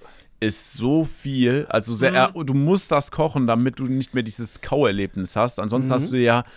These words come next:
Speaker 1: eine Stunde lang da auch dein Ohr abgekaut. Eine Stunde lang dieses Geräusch haben,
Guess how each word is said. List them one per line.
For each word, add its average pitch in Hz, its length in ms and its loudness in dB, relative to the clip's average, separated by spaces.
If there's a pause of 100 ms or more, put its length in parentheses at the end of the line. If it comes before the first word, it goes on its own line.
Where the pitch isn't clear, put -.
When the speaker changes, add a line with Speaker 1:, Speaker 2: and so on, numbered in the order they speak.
(300)
Speaker 1:
eine 117 120 0
Stunde 160 360 -2
lang 139 300 2
da - 100 -4
auch 143 160 0
dein 120 220 0
Ohr 147 280 4
abgekaut. 98 680 0
Eine 110 120 -4
Stunde 175 380 -2
lang 139 240 4
dieses - 280 -6
Geräusch 135 440 0
haben, 113 360 0